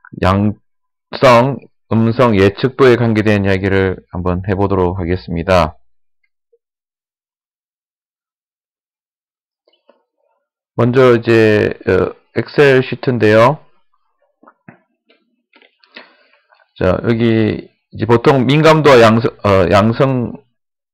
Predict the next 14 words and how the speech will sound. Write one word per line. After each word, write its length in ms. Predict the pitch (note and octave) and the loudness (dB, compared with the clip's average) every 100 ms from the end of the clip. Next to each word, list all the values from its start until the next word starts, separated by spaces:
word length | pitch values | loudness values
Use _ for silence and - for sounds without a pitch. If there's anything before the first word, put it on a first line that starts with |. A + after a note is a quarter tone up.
| _ _ - | _ _ -2
아, 80 | |
민감도 460 | G#2+ C3+ D#3 D3+ C#3+ | 0 2 2 2 0
특이도를 360 | - D#3 C#3 C3 | 0 0 2 2
할 160 | G#2 | 0
때 560 | G#2+ G#2 A2 A2+ F2 - _ - _ _ - | 0 2 4 2 0 -6 _ -20 _ _ -8
투 120 | D#3+ | 2
바이 320 | F3+ E3 D#3+ | 4 4 2
투 160 | - C#3+ | -4 -4
테이블을 360 | - C3 C3+ | 0 2 2
많이 240 | A#2+ F#2 G#2+ | 2 0 0
그립니다. 760 | A#2+ A#2 G2+ G2+ F#2 E2 F#2 _ _ _ _ - | -2 -2 0 2 2 0 -6 _ _ _ _ -4
저는 240 | C#3 C3+ | 0 0
근데 640 | C3+ C#3+ C3 C3 A2+ F#2 - _ _ _ _ | 0 0 2 4 4 0 -8 _ _ _ _
악착같이 1000 | - - F3+ C3 - G2+ G2+ B2 E3 | -2 -2 -2 -2 -2 0 2 2 0